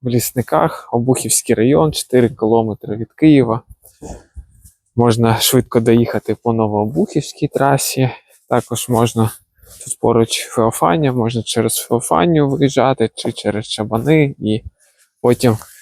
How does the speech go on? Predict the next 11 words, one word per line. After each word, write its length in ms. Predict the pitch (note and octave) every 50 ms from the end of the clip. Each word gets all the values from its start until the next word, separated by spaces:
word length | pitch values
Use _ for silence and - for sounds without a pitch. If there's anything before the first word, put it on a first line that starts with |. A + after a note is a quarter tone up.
| - _ _ _ _ _ - - _ _ -
на 460 | B2+ A#2+ A#2+ A#2 A#2 A#2 A2+ A2 - - - - - - - - - -
одеську 500 | A2+ A2 A#2 A#2 A2+ - - - A2 -
трасу. 480 | - E2 F#2+ G#2 G2 - - - - - - - - - - _ _ _ - - - - - _ _ _ _ _ - - - - - _ _ _ _ -
Гарна 300 | A2 A2 - - G#2 G2
локація. 760 | G#2+ A#2 - - F3 F#3+ G3 - - - - D3+ C#3+ C#3 B2+ - _ _ _ - - - - - - _ _ - - - - - - - - - _ - B3+ - - - - _ _ _ _ -
Сусіди, 540 | - C3 B2 - - - C#3 B2 B2+ B2
е, 1080 | A#2 A#2 - - - - - - - - - - - - - B2+ A#2+ A#2+ A2+ A2 G#2 - - - - - - - _ _ _ _ _
частково 560 | - B2+ A#2 - - - C3 A#2 A#2 A2+ A2+
живуть, 640 | A2+ A#2+ B2+ C3+ D#3+ F#3 G3 F#3+ - - - - _ _ _ _ _ _ _ _ _ - _ _ _ - - - - - - - - -
містечко 580 | B2+ A2+ - - A#2+ A#2+ A#2 - - - A2+ A2
живе. 480 | A2 A#2+ A#2 C3+ D#3+ F3 E3+ E3 D#3+